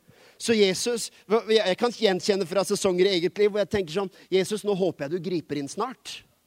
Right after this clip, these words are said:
Og så er det som jeg går litt sånn på andre siden av reisen, og så sier jeg,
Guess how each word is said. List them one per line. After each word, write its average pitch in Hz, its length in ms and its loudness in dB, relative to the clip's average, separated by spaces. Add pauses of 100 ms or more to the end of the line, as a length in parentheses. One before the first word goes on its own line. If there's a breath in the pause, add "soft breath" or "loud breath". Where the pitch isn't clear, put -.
(1300 soft breath)
Og 175 100 -4
så 196 120 -2
er 180 80 -4
det 131 80 -10
som 180 100 -6
jeg 175 100 -6
går 175 200 -2
litt 160 120 -8
sånn 160 140 -6
på 180 80 -6
andre 156 260 -4
siden 151 300 -8
av 151 80 -8
reisen, 143 260 -10
og 143 60 -10
så 151 100 -8
sier 139 200 -4
jeg, - 240 -20